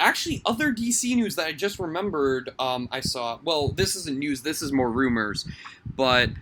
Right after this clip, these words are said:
I do wanna talk about this, um, because part of it bugs me. Um, there's rumors that, um, Warner Brothers is looking to reevaluate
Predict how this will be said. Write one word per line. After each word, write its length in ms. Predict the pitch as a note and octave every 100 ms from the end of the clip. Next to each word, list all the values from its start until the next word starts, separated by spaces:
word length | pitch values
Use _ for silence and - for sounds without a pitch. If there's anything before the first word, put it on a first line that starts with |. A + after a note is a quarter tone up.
| - -
I 100 | B2+
do 300 | B2+ - F3+
wanna 240 | F#3 D#3+ B2+
talk 320 | D#3+ D3 B2+
about 320 | A#2 A2 -
this, 500 | A2 G#2+ - - - - - _ - - -
um, 540 | A2+ A2+ G#2+ G#2+ A2 - A2
because 480 | A2+ - A#2+ A2+ G#2+
part 240 | - D3+ C3+
of 140 | A#2
it 120 | A#2+ - - - - - - - - C3+ C3 _ -
bugs 360 | C3+ C3 B2+
me. 300 | B2+ A#2 G#2+ - _ - - -
Um, 580 | B2+ B2+ A#2+ A#2+ B2 A#2 - - -
there's 320 | C3 F#3+ G3+
rumors 800 | E3 E3 A#3+ A#3 A3 F#3 D#3+ A#2
that, 640 | C#3+ C#3 C3 C3 - - - - _ _ _ _ -
um, 600 | C3+ B2 A2+ A#2 A#2+ A2+ _ - - - - - - - - _ - - - - -
Warner 360 | D#3 E3 E3+ E3
Brothers 440 | D3 D#3+ E3+ D#3
is 140 | D3 C3
looking 340 | C#3+ C#3+ D3 C3
to 140 | D3
reevaluate 1200 | B2+ D3 D3 C3 C3 D3 C#3+ D3+ D3 C#3+ - -